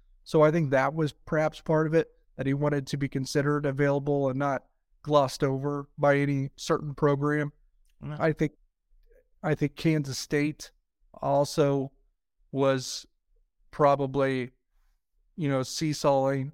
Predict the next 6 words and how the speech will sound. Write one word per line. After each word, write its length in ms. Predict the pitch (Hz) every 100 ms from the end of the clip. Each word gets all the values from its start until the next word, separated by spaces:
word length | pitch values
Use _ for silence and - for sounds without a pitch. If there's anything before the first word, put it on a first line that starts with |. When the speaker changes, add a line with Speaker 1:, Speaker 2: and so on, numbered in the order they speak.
| _ _ 151 135 _
Speaker 1:
their 320 | 143 143 143 127
prioritization 1300 | - 135 139 147 143 135 - 135 131 139 131 143
of 140 | 131 135
guards 460 | 135 135 143 147
as 260 | - 151 127
well, 440 | 135 139 135 135